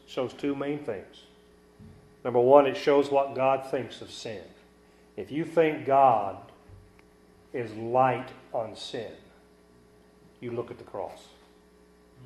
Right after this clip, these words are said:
There at the cross, God judged every sin that has ever been committed.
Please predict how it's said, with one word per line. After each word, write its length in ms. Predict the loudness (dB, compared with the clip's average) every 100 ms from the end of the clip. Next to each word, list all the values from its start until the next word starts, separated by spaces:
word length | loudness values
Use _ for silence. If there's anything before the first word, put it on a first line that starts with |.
| -20 _ _ _ _ _ _ _ _ _ _ _ _ _ _ -20 -20 _ -6 -6 -10 -14 -20 -20 -20 -20
There 280 | 4 10 12
at 100 | 12
the 60 | 6
cross, 680 | 6 10 10 10 6 -6 -14 -20 -20 -18 6
God 640 | 12 12 12 12 12 6 -4 -14 -12
judged 880 | 2 10 12 12 12 8 2 -6 -10 -14 -20 8
every 840 | 12 12 12 10 8 8 2 -4 -10
sin 840 | -12 -12 4 10 10 10 8 4 2 -8 10
that 200 | 12 12
has 260 | 12 12
ever 720 | 8 10 10 10 4 0 -8 2
been 560 | 4 6 4 2 -4 -8 -20 -10
committed. 480 | -6 -4 -6 -12